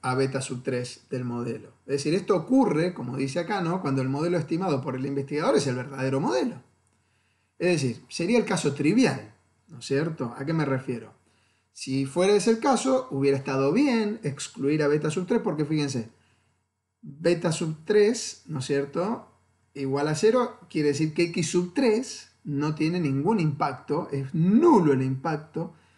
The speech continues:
de esa variable sobre Y, sobre la variable endógena, que no es una variable explicativa para nada de Y.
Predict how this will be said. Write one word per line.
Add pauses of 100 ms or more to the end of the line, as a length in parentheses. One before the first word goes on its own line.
(140)
de
esa
variable
sobre
Y, (260)
sobre
la
variable
endógena,
que
no
es
una
variable
explicativa
para
nada
de
Y.